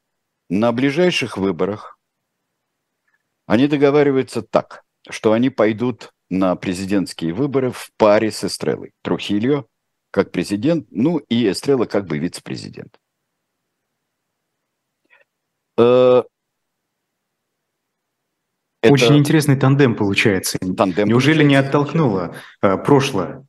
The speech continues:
Speaker 2: Трухильо?
Speaker 1: Да нет, ну он же нужен. Он же нужен. Это крупнейшая, э, вооруженная сила,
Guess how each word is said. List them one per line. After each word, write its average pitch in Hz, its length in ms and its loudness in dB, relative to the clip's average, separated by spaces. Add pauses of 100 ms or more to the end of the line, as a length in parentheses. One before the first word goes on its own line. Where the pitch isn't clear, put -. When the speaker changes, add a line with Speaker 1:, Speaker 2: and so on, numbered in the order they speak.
Speaker 2:
Трухильо? 90 640 -4 (680)
Speaker 1:
Да 85 120 0
нет, 104 300 -2
ну 64 340 -12
он 78 180 -4
же 76 120 -10
нужен. 85 400 -6 (960)
Он 98 180 0
же 73 120 -8
нужен. 110 380 -6 (560)
Это 104 160 0
крупнейшая, 110 920 -2
э, - 20 -20 (420)
вооруженная 90 1160 0
сила, 104 680 -2